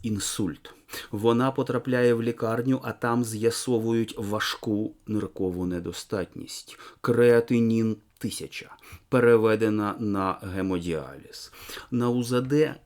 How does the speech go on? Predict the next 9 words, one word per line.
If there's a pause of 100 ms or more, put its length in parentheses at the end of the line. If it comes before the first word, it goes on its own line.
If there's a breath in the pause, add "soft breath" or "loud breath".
(180)
на
У
З
Д
визначались (680)
зморщені (140)
нирки. (440)
Хм. (2000 loud breath)
Вона